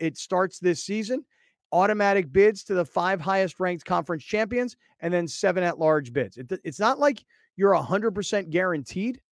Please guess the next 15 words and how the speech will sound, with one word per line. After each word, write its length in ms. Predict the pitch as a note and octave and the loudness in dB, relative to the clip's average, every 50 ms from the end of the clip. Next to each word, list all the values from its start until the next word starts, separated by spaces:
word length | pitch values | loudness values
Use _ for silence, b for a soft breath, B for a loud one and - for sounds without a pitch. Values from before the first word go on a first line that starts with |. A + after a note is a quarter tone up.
| _ | _
necessarily, 760 | - F3+ G3 F#3+ - G3 - - G3 G3+ G#3+ A#3+ C4+ D#4 G4 F#4 _ _ _ _ _ _ _ _ _ _ _ _ _ | -4 -4 -4 -2 -4 -8 -4 0 2 2 2 2 0 -2 -6 -10 _ _ _ _ _ _ _ _ _ _ _ _ _
but 420 | - A2+ - F3 F3+ F#3 F3+ E3+ - _ _ _ _ | -14 0 2 4 4 4 2 0 -4 _ _ _ _
you 160 | D3+ D#3+ F3 | -2 0 0
have 280 | D3+ C#3 F#3+ F3+ E3+ F3 | 2 2 2 2 0 -2
a, 60 | E3 - | -6 -8
you 160 | - D#3 E3+ E3+ | -8 -6 -4 -2
have 200 | D3 D#3+ D3+ C#3+ | -2 -2 -4 -4
a 40 | |
chance. 280 | B2+ - D3 B2+ G#2+ - | -6 -6 -8 -8 -8 -10
If 80 | D3 - | -10 0
San 200 | - B3+ D4 D#4 | 2 2 2 2
Diego 180 | D#4 C#4+ C4+ | 0 -2 -4
State 240 | A3+ - C4 B3+ A3+ | -2 0 -2 0 2
goes 140 | - A#3+ G#3 | 0 2 2
undefeated 540 | A#3 A3+ G#3+ F3+ - G#3 D#3+ B2+ A#2+ A#2 | 0 0 -2 -2 0 2 2 2 0 -4